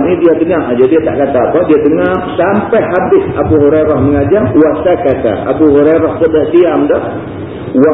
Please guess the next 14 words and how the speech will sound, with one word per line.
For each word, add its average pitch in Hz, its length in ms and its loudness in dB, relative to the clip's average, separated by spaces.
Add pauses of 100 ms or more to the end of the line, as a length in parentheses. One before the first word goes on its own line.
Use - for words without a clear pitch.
(140)
khala, 165 480 -2
orang 151 400 0
pun 165 160 0
dah 139 80 0
habis 143 400 0
bubar, 143 560 2
pakat 135 160 -2
balik 135 400 0
rumah 143 240 0
habis 139 320 0
dah. 190 160 0 (720)
Fa 139 80 2 (160)
qultu 127 400 2
lahu, 104 240 0